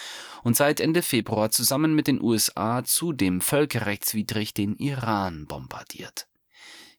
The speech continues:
Die Bundesregierung stehe in tiefer Freundschaft an der Seite Israels, bekräftigte sie zuletzt am elften März dieses Jahres.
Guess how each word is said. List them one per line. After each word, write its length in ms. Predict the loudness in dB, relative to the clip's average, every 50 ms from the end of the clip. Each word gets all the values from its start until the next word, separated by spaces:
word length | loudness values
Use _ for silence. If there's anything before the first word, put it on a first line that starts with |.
| -10 -10
Die 60 | -8
Bundesregierung 920 | -2 2 2 4 4 4 4 2 2 0 -2 -2 -2 -2 0 0 0 0 0
stehe 440 | 0 0 2 2 4 4 4 4 4
in 300 | 4 4 2 2 2 0
tiefer 400 | -4 -2 -2 -2 -2 -4 -4 -6
Freundschaft 720 | -6 -4 -2 0 2 2 2 2 0 -2 -4 -6 -8 -10
an 100 | -10 -10
der 120 | -6 -4
Seite 420 | -2 -2 0 -2 -4 -4 -6 -8
Israels, 800 | -6 -4 -2 0 0 0 -2 -4 -12 -14 -14 -8 -4 -4 -4 -4 -6 -14 -14 -14 -14 -8 -6
bekräftigte 720 | -6 -6 -4 0 0 0 0 -2 -4 -8 -8 -6 -6 -4
sie 160 | -4 -4 -4
zuletzt 560 | -2 -2 0 2 0 2 2 0 -2 -2 -6 -14 -14 -20 -20 -18 -8 -2
am 180 | 0 0 2
elften 420 | 2 0 -2 -4 -4 -2 -2 -2 -2
März 380 | -2 -4 -6 -4 -2 -2 -2
dieses 380 | -2 -2 -4 -2 -2 -2 0 0
Jahres. 580 | 0 0 0 0 -2 -4 -6 -6 -4 -6 -6